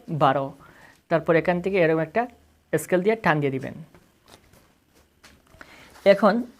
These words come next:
দেখেন, আমরা বারো নম্বর কোয়েশ্চেন লেখা স্টার্ট করব। যেহেতু তোমাদেরকে একটা পেজের মধ্যে লিখতে হবে, এজন্য লেখাগুলো একেবারে ছোট ছোট করে লিখতে হবে। বড় করে লিখলে কিন্তু এখানে এই পেজে জায়গা হবে না,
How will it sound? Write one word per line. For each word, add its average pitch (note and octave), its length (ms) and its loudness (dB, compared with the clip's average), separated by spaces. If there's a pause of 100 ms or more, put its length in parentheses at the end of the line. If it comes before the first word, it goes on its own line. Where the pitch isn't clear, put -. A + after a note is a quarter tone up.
(140)
দেখেন, F3 260 2 (140)
আমরা E3+ 220 2
বারো D#3+ 180 6
নম্বর F#3 220 0
কোয়েশ্চেন F3+ 360 -2
লেখা D#3 160 0 (140)
স্টার্ট D3+ 300 -2
করব। D#3 160 -2 (800)
যেহেতু G3+ 340 4 (120)
তোমাদেরকে A3 440 4 (360)
একটা G#3 260 0 (100)
পেজের F3+ 360 6
মধ্যে D#3+ 260 4
লিখতে C#3+ 280 -2
হবে, F#3+ 160 4 (300)
এজন্য F#3+ 300 4 (180)
লেখাগুলো F#3+ 420 2 (280)
একেবারে G#3+ 340 0 (140)
ছোট F3 140 -2 (120)
ছোট F#3+ 180 -6
করে F3 200 4
লিখতে C#3 260 -2
হবে। F3+ 140 2 (500)
বড় E3+ 220 8
করে A3 180 6
লিখলে G#3+ 240 0
কিন্তু G#3+ 200 -2 (180)
এখানে F#3 220 2 (200)
এই D#3+ 60 4 (100)
পেজে E3 260 2 (120)
জায়গা D3 280 4
হবে C#3+ 200 -2
না, F#3+ 40 2